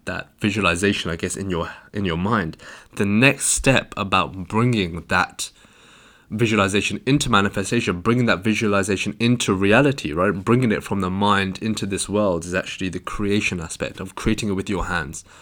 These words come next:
What is the actual action that you are going to take to bring this into this life? 'Cause it's so easy to be in your head and to be up in your, up in the heads, up in the clouds, so to speak. But what we really should be doing is having kind of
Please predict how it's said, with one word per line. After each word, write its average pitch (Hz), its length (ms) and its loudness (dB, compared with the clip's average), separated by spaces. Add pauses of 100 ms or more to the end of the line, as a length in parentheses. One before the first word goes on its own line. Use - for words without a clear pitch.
(160)
What 120 200 6
is 139 120 6
the - 140 4
actual 104 540 0 (400)
action 123 400 -2
that 98 140 -4
you 110 260 0
are 107 140 0
going 104 340 0
to - 100 -10
take - 560 -2 (440)
to - 160 -4
bring 117 400 6
this 98 300 -2 (300)
into 113 300 -2
this 95 240 -4
life? 110 340 -6 (600)
'Cause 107 320 4 (580)
it's 123 200 2
so 165 280 2
easy 156 380 4
to - 140 -4
be 104 140 -2 (100)
in 110 160 0
your 98 160 2
head 82 280 0 (200)
and 92 200 -2
to - 80 -6
be 101 160 -4
up - 160 -4
in 98 120 -2
your, 92 160 -4 (280)
up 101 140 -2
in 95 80 -4
the 92 80 -2
heads, 82 360 -6
up 98 120 -4
in 95 80 -6
the 92 60 -6
clouds, 98 340 -2
so 95 80 -6
to - 100 -10
speak. - 380 -2
But 90 300 -2 (960)
what 117 240 2
we 117 160 6
really 127 240 6
should - 160 -2
be 95 80 -2
doing 117 320 2
is 95 140 -4
having 92 260 0
kind 90 160 -4
of 85 120 -6